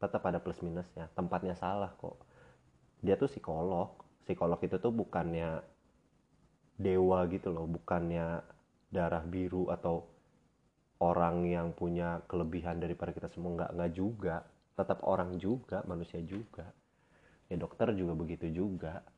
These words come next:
Kadang salah-salah juga, kadang mal-mal praktek juga. Beberapa oknumnya ya. Sama semua skup bidang pendidikan atau pekerjaan gitu yang udah alih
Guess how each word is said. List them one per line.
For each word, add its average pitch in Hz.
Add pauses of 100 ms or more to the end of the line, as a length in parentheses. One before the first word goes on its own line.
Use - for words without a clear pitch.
(240)
Kadang 80
salah-salah 78
juga, 90 (180)
kadang 80
mal-mal 76
praktek -
juga. 85 (720)
Beberapa 78
oknumnya 80
ya. - (2000)
Sama 113
semua 92
skup - (1400)
bidang 87 (880)
pendidikan 87
atau 82 (1040)
pekerjaan 87
gitu 85
yang 82
udah 80
alih 82